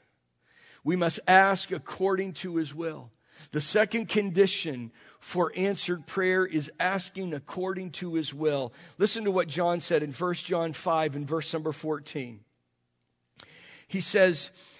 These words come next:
"Now this is the confidence that we have in him, that if we ask anything according to his will, he hears us. And if we know that he hears us, whatever we ask, we know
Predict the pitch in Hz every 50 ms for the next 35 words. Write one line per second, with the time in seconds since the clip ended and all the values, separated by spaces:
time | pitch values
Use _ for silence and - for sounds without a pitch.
0 | - _ _ - 143 165 190 185 190 180 156 190 247 277 - - 240 226 151 147
1 | 190 - - - 214 220 233 226 - 220 240 220 226 226 214 - - 165 180 170
2 | - 175 165 175 202 220 247 247 208 - 202 185 180 180 180 175 156 175 - 190
3 | 185 180 180 165 - - 196 185 151 131 127 127 120 - - - - - - 170
4 | 185 180 185 - 226 247 - - 220 233 233 214 - 196 196 190 185 - - -
5 | - 220 240 247 262 220 - 269 247 220 202 - - - 202 220 220 220 226 202
6 | - - 233 220 233 208 143 156 165 165 160 151 147 147 151 143 147 - _ _
7 | - - 185 180 170 170 170 175 175 _ _ - - 180 175 147 131 113 - -
8 | 87 78 - - - - - _ _ _ _ _ _ _ _ _ _ - - -
9 | 147 - 165 190 214 226 214 - 196 226 233 226 220 233 254 277 294 294 294 285
10 | 285 247 185 240 240 220 214 185 - 208 196 - 185 202 196 214 233 226 277 277
11 | 277 285 285 277 254 208 202 202 202 190 - - 190 233 240 233 233 262 269 247
12 | 220 202 202 208